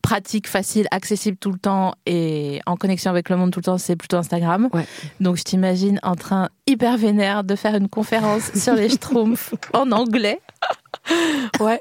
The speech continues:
Speaker 2: ça, ça
Speaker 1: C'est quoi, c'est Smurf en,
Speaker 2: Ouais.
Speaker 1: en anglais, les Schtroumpfs ?
Speaker 2: Ouais. <laughs> J'imagine crier Smurf, euh, à plusieurs reprises.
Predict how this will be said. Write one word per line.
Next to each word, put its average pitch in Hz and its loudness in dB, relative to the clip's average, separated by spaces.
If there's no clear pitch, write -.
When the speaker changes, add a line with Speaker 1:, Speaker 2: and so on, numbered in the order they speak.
Speaker 2:
ça, 170 -4
ça 180 -8
Speaker 1:
C'est 240 -2
quoi, 294 4
c'est 262 0
Smurf - 0
en, 220 0
Speaker 2:
Ouais. 214 2
Speaker 1:
en 220 2
anglais, 226 0
les 226 2
Schtroumpfs ? 196 2
Speaker 2:
Ouais. - 0
<laughs> 381 4
J'imagine 208 2
crier 196 0
Smurf, 196 0
euh, 160 2
à 160 2
plusieurs 175 0
reprises. 175 -2